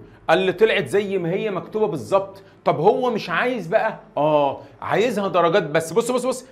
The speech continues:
اتك على زرار الكوما. قال لي بيحولها لي لعشري. بيحولها لي لكام؟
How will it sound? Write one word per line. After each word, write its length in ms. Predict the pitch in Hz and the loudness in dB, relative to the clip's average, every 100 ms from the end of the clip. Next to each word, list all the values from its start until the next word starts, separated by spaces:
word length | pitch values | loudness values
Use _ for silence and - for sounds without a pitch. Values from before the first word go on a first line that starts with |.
| - | -14
اتك 360 | 151 - 247 247 | -6 0 2 4
على 240 | 185 185 | 2 4
زرار 200 | 143 180 | 2 0
الكوما. 340 | 175 - 143 107 - - - - | -2 -2 -4 -4 -12 -20 -20 -2
قال 100 | 190 | 0
لي 120 | 214 208 | 4 2
بيحولها 680 | 180 160 185 175 170 165 233 | 2 0 2 2 2 4 6
لي 100 | 240 | 4
لعشري. 420 | 156 170 - 92 - | 4 2 0 -12 -8
بيحولها 420 | 113 147 156 175 196 | -4 0 2 2 2
لي 60 | |
لكام؟ 400 | 220 220 269 277 | 2 2 2 0